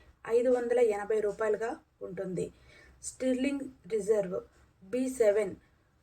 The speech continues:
వన్ ఎయిటీ ఎంఎల్ వచ్చేసి నూట నలభై రూపాయలుగాను, త్రీ సిక్స్టీ ఎంఎల్ వచ్చేసి టూ ఎయిటీ రూపీస్గాను,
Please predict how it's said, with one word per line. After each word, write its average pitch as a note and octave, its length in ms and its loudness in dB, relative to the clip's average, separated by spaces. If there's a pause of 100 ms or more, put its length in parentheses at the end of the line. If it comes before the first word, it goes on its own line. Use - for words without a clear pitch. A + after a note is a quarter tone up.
(120)
వన్ A#3 140 -2
ఎయిటీ C4+ 220 0
ఎంఎల్ C4 380 0
వచ్చేసి A3+ 560 4 (140)
నూట A3 200 -6
నలభై A3+ 340 0
రూపాయలుగాను, G#3 760 -2 (500)
త్రీ C4 180 -6
సిక్స్టీ B3+ 340 -8
ఎంఎల్ A#3+ 420 2
వచ్చేసి G#3 540 0 (240)
టూ A#3 140 4
ఎయిటీ A3+ 280 8
రూపీస్గాను, G#3 680 -2